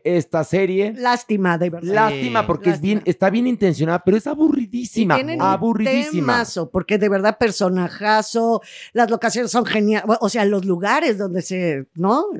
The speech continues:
Speaker 2: Donde se hizo. Ya sé, Horacio, que algunos parecían sets horrendos, sí,
Speaker 1: Pues
Speaker 2: tienes
Speaker 1: sí.
Speaker 2: toda la razón.
Speaker 1: Y cuando llegan al pueblo dices,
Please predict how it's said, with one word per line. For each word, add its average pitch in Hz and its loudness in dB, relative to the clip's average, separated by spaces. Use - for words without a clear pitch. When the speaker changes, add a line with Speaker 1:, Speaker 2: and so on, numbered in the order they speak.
Speaker 2:
Donde 170 0
se 175 -2
hizo. 269 2
Ya 277 0
sé, 247 0
Horacio, 202 0
que - -2
algunos 180 0
parecían 185 0
sets 180 -2
horrendos, 202 2
sí, 196 -2
Speaker 1:
Pues 110 0
Speaker 2:
tienes 135 2
Speaker 1:
sí. - 2
Speaker 2:
toda 214 0
la 214 0
razón. 214 0
Speaker 1:
Y 117 -2
cuando 156 4
llegan 202 0
al 180 0
pueblo 170 2
dices, 180 0